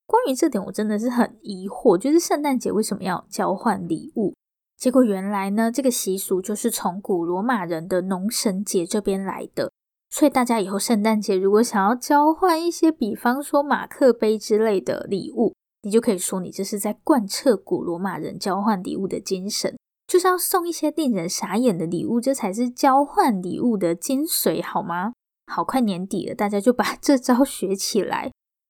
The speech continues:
后面古罗马人非常聪明，他们就发现大家很喜欢玩这种小游戏，所以罗马政府就自己发行彩券来卖。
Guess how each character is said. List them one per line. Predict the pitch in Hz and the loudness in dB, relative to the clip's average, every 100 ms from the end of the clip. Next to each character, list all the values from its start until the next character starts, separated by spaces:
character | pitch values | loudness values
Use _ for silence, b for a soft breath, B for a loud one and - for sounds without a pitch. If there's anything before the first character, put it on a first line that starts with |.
| _ | _
后 | - 440 | 2 4
面 | 440 | 4
古 | 330 190 | 2 2
罗 | 196 202 | 2 0
马 | 208 | -2
人 | 180 175 | -4 -8
非 | 202 220 220 | 0 2 2
常 | - 208 196 | 0 -2 -2
聪 | - 226 214 | 0 2 4
明， | 226 208 | 2 2
他 | 208 220 | 2 2
们 | 208 | 2
就 | 220 | 2
发 | 226 208 | 2 0
现 | 208 240 | 2 0
大 | 226 247 | 2 2
家 | 269 | 2
很 | 269 262 | 2 2
喜 | 311 311 | 4 4
欢 | 277 330 349 | 6 2 2
玩 | 294 302 | -2 2
这 | 349 | 2
种 | 320 320 | 2 -2
小 | - 240 190 | 0 0 0
游 | 196 180 185 | 0 0 -2
戏， | 196 - 240 - _ _ _ | -4 -4 -6 -6 _ _ _
所 | - 302 | 2 6
以 | |
罗 | 240 196 | 6 6
马 | 208 185 | 2 2
政 | - 214 | 2 0
府 | - 175 | 0 -2
就 | 202 | -2
自 | 202 294 196 | 0 -2 -2
己 | - - | -4 -8
发 | - 202 | -2 -2
行 | 240 175 180 | -2 -4 -6
彩 | - 196 | -6 -6
券 | - 233 180 | 0 0 0
来 | 185 | -8
卖。 | 190 202 | -4 -4